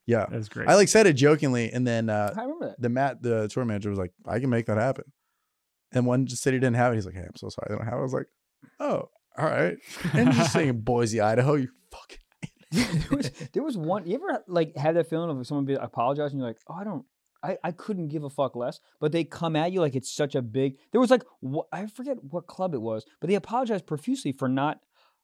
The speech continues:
Speaker 3: bringing in the, uh, the fruit in, like, a quote unquote timely manner or whatever. And I was like, "Oh my God, it doesn't matter at all." But
Speaker 1: Yeah.
Speaker 3: they're so used to, like,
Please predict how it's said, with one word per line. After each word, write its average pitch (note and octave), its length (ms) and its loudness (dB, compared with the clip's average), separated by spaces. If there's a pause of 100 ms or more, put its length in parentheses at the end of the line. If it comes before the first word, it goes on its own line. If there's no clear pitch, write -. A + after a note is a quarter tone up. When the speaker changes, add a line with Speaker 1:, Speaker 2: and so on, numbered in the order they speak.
(220)
Speaker 3:
bringing E3 540 -2
in C#3+ 280 -2
the, B2+ 260 -2
uh, A2 220 -4 (160)
the C3 140 -4
fruit A#3+ 440 -2 (560)
in, E3+ 120 0
like, E3+ 140 2
a C#3+ 80 2
quote E3+ 300 2
unquote E3 320 2
timely E3 360 -6
manner D3+ 340 -2
or A3 60 -4
whatever. B3+ 380 -2
And - 100 -14
I F#3 40 -14
was F#3+ 100 -12
like, E3+ 140 -8 (100)
"Oh A#3 80 -4
my G#3+ 140 0
God, F3+ 140 -2
it A#2+ 100 -8
doesn't F3+ 200 -4
matter F3 260 -2
at G3+ 40 4
all." E3+ 160 0 (280)
But F#3+ 80 4
Speaker 1:
Yeah. F#3 80 0
Speaker 3:
they're A3+ 120 4
so B3 280 4
used G3 380 0
to, G3+ 80 -4
like, D3+ 260 -2